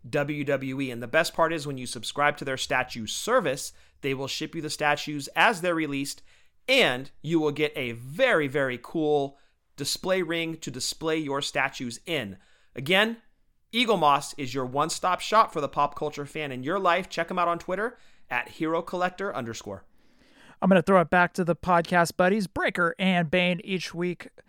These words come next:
Speaker 2: have toy talk, wrestling talk, movie talk, comic book talk, and more talk. But I love listening to them talk because they are a ton of fun. And also check out their P H P W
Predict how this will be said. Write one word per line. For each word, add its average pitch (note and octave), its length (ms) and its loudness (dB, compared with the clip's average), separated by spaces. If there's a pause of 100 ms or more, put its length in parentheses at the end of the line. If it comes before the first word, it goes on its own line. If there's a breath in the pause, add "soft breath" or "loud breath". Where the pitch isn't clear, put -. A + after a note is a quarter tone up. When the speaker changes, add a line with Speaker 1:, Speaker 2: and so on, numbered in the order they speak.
(100)
Speaker 2:
have E3 200 -2
toy B3 180 4
talk, A#3 280 2
wrestling A#3 240 2
talk, A3 340 2 (520)
movie G3+ 220 6
talk, G3+ 280 2 (200)
comic A3 280 6
book D#3 140 -4
talk, - 400 -8 (280)
and F#3 220 4
more D3+ 160 -2
talk. - 340 -10 (640 soft breath)
But F3 120 4
I F3+ 80 8
love E3 280 2
listening E3 300 0
to D#3 60 -2
them D#3 160 -2
talk C#3+ 380 -6 (200)
because D#3 320 -4
they C#3+ 160 -4
are C#3 160 -2
a C#3+ 40 -2
ton F3 280 2
of F3 80 2
fun. G#3 240 8
And G3 160 6
also G3+ 360 6
check A3 280 0
out A3 140 2
their G3 100 2
P - 320 -6
H G#3 240 -4
P G#3+ 100 -6
W F#3+ 460 -2